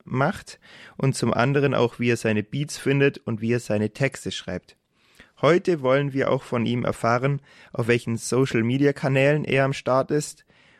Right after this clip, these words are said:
und auch, wie die Leute so darauf reagieren, auf seine fordernden und teilweise auch, ja, spannenden Texte. Ähm,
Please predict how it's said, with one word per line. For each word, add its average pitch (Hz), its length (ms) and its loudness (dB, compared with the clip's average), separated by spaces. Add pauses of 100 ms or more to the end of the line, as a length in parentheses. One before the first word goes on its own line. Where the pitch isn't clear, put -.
(100)
und 127 240 0
auch, 120 360 2 (100)
wie 123 180 -4
die 120 80 -4
Leute 127 380 2
so 123 360 2 (240)
darauf 113 380 0
reagieren, 113 640 2 (140)
auf 110 160 -4
seine 101 260 0
fordernden 123 680 0 (320)
und 107 240 -2
teilweise 107 520 0
auch, - 280 -2 (760)
ja, 123 260 2
spannenden 123 520 -2
Texte. - 480 -4 (1000)
Ähm, 113 420 2